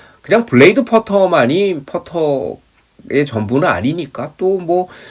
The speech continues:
내가 퍼팅이 좀 안 되는 경우에는 뭐 말렛 퍼터를 고려할 수도 있다라는 이야기입니다. 저는 최근에 이제 말렛 퍼-, 퍼터로 바꾸기는 했는데요. 완전한 말렛이라고 하기는 좀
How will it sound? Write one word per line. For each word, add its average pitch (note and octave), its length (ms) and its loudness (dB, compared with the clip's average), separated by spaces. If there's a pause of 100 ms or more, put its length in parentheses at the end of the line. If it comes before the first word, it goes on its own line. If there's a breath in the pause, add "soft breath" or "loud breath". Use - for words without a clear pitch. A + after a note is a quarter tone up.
(180 loud breath)
내가 B2 200 4
퍼팅이 - 720 -6
좀 E3 220 -2
안 A2+ 200 2
되는 A3+ 300 4
경우에는 E3+ 840 0
뭐 D#3+ 180 -6
말렛 C3+ 300 -2
퍼터를 F3 600 -2
고려할 A#2+ 400 0
수도 - 260 -14
있다라는 G#2+ 840 -2
이야기입니다. G#2+ 600 -6
저는 A#3 680 6 (720 loud breath)
최근에 A3 360 4
이제 C3+ 260 2
말렛 A2+ 320 2
퍼-, C#3 160 -4 (240)
퍼터로 D3+ 400 -2
바꾸기는 A2+ 800 -4
했는데요. D#3+ 640 -6
완전한 A3+ 680 2
말렛이라고 D3+ 680 -4
하기는 E3+ 320 -8
좀 D3 180 -6